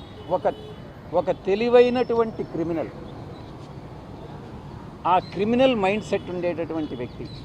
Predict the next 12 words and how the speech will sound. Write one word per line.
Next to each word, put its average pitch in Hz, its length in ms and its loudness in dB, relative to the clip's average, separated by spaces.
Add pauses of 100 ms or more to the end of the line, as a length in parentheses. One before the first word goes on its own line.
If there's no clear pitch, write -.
(1700)
అంత, 202 380 2 (160)
అంత 214 300 0
క్రిమినల్ 254 640 4
బ్రెయిన్ 214 420 4
ఉంది 226 360 4
అన్నటువంటిది 202 600 0
తెలియక, 180 580 0 (1200)
పార్టీలో 240 520 8
పెద్దలందరూ 220 680 6
కూడా 202 220 6
పరిచయం 170 500 0
చేస్తే, 190 540 -2